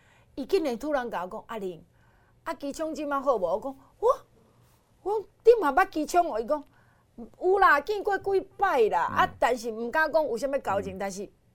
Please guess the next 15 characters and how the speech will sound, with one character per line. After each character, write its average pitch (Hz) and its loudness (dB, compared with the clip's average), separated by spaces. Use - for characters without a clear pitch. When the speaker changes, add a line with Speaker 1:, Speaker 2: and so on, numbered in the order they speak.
Speaker 1:
表 254 2
现 196 -6
真 180 -10
好 208 -10
啦。” - -18
你 190 -12
看， 208 -12
Speaker 2:
嗯。 - -18
Speaker 1:
伊 330 0
甲 403 4
你 392 4
毋 240 -4
是 208 -4
足 - 4
熟 185 -2